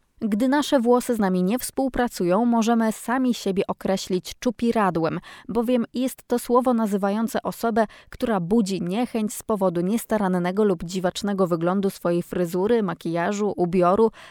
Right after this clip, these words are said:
lub z powodu ogólnego złego wrażenia wywoływanego przez wygląd. A gdy trafia się zły dzień, któryś z tych warunków niestety udaje nam się spełnić. Takie życie,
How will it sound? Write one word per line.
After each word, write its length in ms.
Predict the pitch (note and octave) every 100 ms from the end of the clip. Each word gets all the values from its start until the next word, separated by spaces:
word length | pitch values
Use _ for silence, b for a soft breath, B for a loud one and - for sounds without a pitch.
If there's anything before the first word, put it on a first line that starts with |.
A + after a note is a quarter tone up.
| B
lub 220 | A3+ C4+ -
z 80 |
powodu 400 | - G#3+ A3 G#3 -
ogólnego 680 | G3 F#3+ F#3+ F#3+ A#3 G#3+ G3+
złego 420 | E3+ F3+ F#3 F#3+
wrażenia 580 | F#3 F3+ E3+ F#3+ G3 F#3+
wywoływanego 840 | G3+ F#3+ F3 F3 F3 E3+ F3+ F#3
przez 260 | - F3 E3
wygląd. 540 | E3 D#3 E3 - - _ -
A 120 | F#3+
gdy 180 | F3+ F3+
trafia 340 | - A#3 A#3
się 240 | G3+ F#3 F#3
zły 240 | F3 E3+
dzień, 360 | E3 A3 A3 A#3+ _ _ _
któryś 440 | - - C#4 B3+
z 160 | - -
tych 220 | A3 F#3+
warunków 580 | F#3+ F#3+ G#3 G3+ G3+ - _
niestety 600 | G#3 A3+ - - G#3+ G#3 - -
udaje 400 | G3+ F#3+ F3+ F3
nam 180 | E3
się 220 | - F3 E3+
spełnić. 640 | - F3 D3+ C#3 - - _ B B B B
Takie 300 | G3+ - C#4+
życie, 300 | C#4+ C#4+